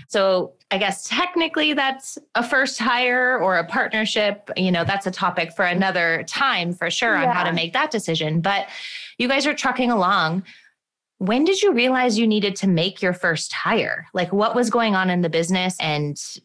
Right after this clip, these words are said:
Speaker 1: how did you know you needed to hire somebody to join you?
Speaker 2: Yeah. So I feel like there, this is my hindsight self-talking. Like,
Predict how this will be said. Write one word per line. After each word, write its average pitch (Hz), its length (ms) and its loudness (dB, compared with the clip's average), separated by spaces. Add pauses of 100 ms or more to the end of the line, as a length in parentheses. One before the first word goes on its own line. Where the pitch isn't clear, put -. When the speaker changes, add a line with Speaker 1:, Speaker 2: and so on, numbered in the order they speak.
(120)
Speaker 1:
how 185 360 0
did 196 220 2
you 196 80 4
know 170 240 2
you 175 160 2
needed 160 300 0
to 160 100 -8
hire 165 720 0 (240)
somebody 160 480 0
to 165 100 -4
join 156 280 0
you? 76 200 -4 (600)
Speaker 2:
Yeah. 330 560 2
So 302 520 2
I 285 140 2
feel 370 280 2 (100)
like 320 160 2
there, 254 460 4 (120)
this 294 140 -2
is 349 120 2
my 262 160 4
hindsight 214 600 0
self-talking. 214 800 2
Like, 214 300 0